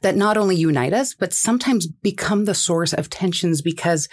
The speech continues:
uh, our ideologies are not always coherent. They don't always align nicely. So sometimes we have these moments of incommensurability, of,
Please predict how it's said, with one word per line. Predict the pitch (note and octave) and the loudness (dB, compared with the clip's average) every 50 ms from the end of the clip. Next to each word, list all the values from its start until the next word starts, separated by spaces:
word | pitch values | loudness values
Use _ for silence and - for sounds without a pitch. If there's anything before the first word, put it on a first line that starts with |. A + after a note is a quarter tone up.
| - - - - - - - - - | -12 -16 -14 -14 -14 -16 -16 -8 -4
uh, | E3+ F3 E3+ - | -2 -2 0 2
our | F3 E3+ F3 F3+ | 2 2 4 4
ideologies | F#3+ G3+ G3 G3 F#3+ F#3 F#3+ F#3 F3+ E3+ E3+ E3 D#3+ D#3 | 2 2 2 2 4 4 4 2 2 2 2 2 2 2
are | D#3+ D#3+ | 2 2
not | D#3 D#3 D#3 D3+ | 2 2 2 2
always | D3 C3+ C#3 C3 - | 2 2 2 0 0
coherent. | - - B2+ B2 G#2+ - - - - - - - - | -2 -4 -6 -6 -4 -4 -4 -4 -4 -4 -6 -8 -6
They | - C3+ | -2 -2
don't | C3+ C#3+ C#3 D3 D3 - | 0 2 2 2 2 2
always | C#3 C#3 C#3 D3 C#3 - | 2 2 2 2 2 2
align | C3+ C3+ D3 C#3+ C#3+ C#3 C3+ C3 | 2 2 2 2 2 2 2 2
nicely. | C3 C3+ C#3 C3 - - B2 B2 B2 - - - - - - - | 0 0 -2 -2 -4 -4 -6 -8 -10 -10 -12 -14 -14 -12 -8 -4
So | - F#3 | -2 0
sometimes | - - G#3 G#3+ G#3+ - A3 G3+ F3 F3+ | 2 2 2 2 2 2 0 2 2 2
we | F3 | 2
have | A#2+ C#3+ D#3+ D3 | 2 2 2 2
these | D#3 D3+ C#3+ | 2 2 2
moments | D3+ C#3+ C#3 C3+ C#3 C3 - | 2 2 2 2 0 0 0
of | C#3 C3 C3 C#3 - - | 0 -2 -2 -4 -6 -2
incommensurability, | - C#4 C#4 A#3+ - - D3 B2 B2 - - - - - - - - - C#3 | 0 2 2 2 2 0 0 0 0 -2 -4 -4 -4 -4 -4 -2 -2 -2 -2
of, | C3+ C3 | -2 -4